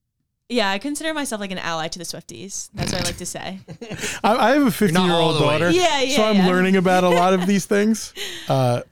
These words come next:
Speaker 2: in a weird way. But, okay,
Speaker 1: Like, I
Speaker 2: so
Speaker 1: support them.
Speaker 2: which one was better? I'm gonna put you
Speaker 1: I
Speaker 2: on the spot.
Speaker 1: know.
Speaker 2: Beyonce or
Speaker 1: But
Speaker 2: Taylor Swift?
Speaker 1: Beyonce was so amazing, too.
Speaker 2: And Taylor
Speaker 1: My
Speaker 2: Swift
Speaker 1: thing
Speaker 2: is, like,
Speaker 1: is
Speaker 2: three hours she plays for,
Speaker 1: Yes,
Speaker 2: right?
Speaker 1: and doesn't stop.
Speaker 2: That's
Speaker 1: Like,
Speaker 2: wild.
Speaker 1: she just sings the entire time.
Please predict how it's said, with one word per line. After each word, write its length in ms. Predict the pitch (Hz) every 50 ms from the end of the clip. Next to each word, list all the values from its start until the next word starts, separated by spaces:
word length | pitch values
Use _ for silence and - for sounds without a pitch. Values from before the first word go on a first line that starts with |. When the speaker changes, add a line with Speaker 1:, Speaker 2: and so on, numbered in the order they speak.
| _ _ -
Speaker 2:
in 100 | 151 143
a 60 | 139
weird 240 | 135 139 139 143 135
way. 240 | 151 156 165 175 165 - - - - - - - _ _ _
But, 300 | 170 156 151 151 - -
okay, 380 | 175 190 - 175 160 170 190 175
Speaker 1:
Like, 120 | 240 240 226
I 60 | 247
Speaker 2:
so 160 | 185 170 160
Speaker 1:
support 280 | 156 156 170 214 208 -
them. 340 | - 147 110 156 208 214 - _ _ _ _
Speaker 2:
which 260 | 180 170 202 - -
one 140 | 202 196 196
was 100 | 190 151
better? 300 | 131 196 190 190 196 -
I'm 100 | 131 143
gonna 140 | 151 151 143
put 160 | - 165 160
you 60 | 160
Speaker 1:
I 20 | 160
Speaker 2:
on 60 | -
the 100 | 254 254
spot. 300 | - 214 233 220 185 - - - _ _
Speaker 1:
know. 80 | 143 139
Speaker 2:
Beyonce 380 | 139 143 151 139 - 170 160
or 80 | 156 151
Speaker 1:
But 60 | 160
Speaker 2:
Taylor 180 | 165 165 160 151
Swift? 260 | - - - - 240
Speaker 1:
Beyonce 280 | 254 247 - 262 254
was 120 | 233 220 208
so 400 | - - - - 196 190 190 190
amazing, 460 | 175 190 190 185 180 175 180 180 175
too. 480 | 170 - - 175 165 156 151 160 170 175 - _ _ _
Speaker 2:
And 100 | - 147 127
Taylor 160 | - 196 202
Speaker 1:
My 60 | 196
Speaker 2:
Swift 240 | - - 202 196 175 -
Speaker 1:
thing 60 | 254
Speaker 2:
is, 200 | 277 294 294 202
like, 120 | 151 127
Speaker 1:
is 60 | - -
Speaker 2:
three 300 | - 143 143 147 147 139
hours 380 | 127 127 139 127 117 113 110
she 160 | - - 127
plays 240 | 110 - 120 113 117
for, 80 | - 226
Speaker 1:
Yes, 140 | 214 196 -
Speaker 2:
right? 80 | -
Speaker 1:
and 80 | 202 190
doesn't 280 | 185 185 185 175 170 160
stop. 300 | - - 151 - - - _ _ _ _ _
Speaker 2:
That's 180 | 127 - -
Speaker 1:
Like, 60 | 123 113 113
Speaker 2:
wild. 120 | 113 113
Speaker 1:
she 60 | 117 180
just 140 | - -
sings 360 | - - 170 156 156 165 160 175
the 120 | 160 156
entire 220 | 156 170 180 -
time. 140 | 180 - -